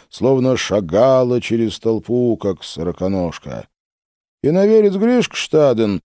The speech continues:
сидел на ступеньке лестницы, что вела с гульбища, расчесывал щеточкой усы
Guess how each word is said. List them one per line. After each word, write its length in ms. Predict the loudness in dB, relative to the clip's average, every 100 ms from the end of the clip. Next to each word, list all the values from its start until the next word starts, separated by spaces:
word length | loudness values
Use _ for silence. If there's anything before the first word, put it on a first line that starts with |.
| _
сидел 480 | -4 -2 0 2 2
на 140 | 4 0
ступеньке 720 | 0 -2 2 0 0 -2 0
лестницы, 680 | 2 2 0 -4 -4 -4
что 180 | -6 -2
вела 360 | -2 2 2 2
с 40 |
гульбища, 840 | 0 -2 -2 -2 -6 -2 0 0 0 -6 -20 _ 0
расчесывал 800 | 2 2 2 2 2 2 0 0
щеточкой 840 | -4 -2 -2 -4 -14 -2 0 0
усы 600 | -2 -4 -2 2 2 2